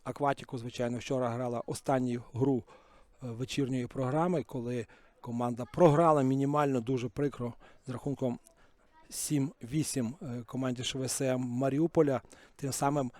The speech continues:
закри-, поставивши шлагбаум на шляху до фінальної четвірки. Я так собі думаю, що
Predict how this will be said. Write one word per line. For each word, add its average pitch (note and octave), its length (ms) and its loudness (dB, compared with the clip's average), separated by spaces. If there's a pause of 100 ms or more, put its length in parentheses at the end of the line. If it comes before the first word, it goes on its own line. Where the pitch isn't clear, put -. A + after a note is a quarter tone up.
(240)
закри-, D3 440 -2
поставивши D3 560 2
шлагбаум C3+ 760 4 (160)
на B2+ 140 -4
шляху C3 420 -2
до A#2+ 180 -4
фінальної B2 520 -4
четвірки. D#3+ 500 -2
Я A#2+ 240 2
так - 280 -14 (380)
собі C3+ 300 -2
думаю, C#3 360 0
що B2 300 -4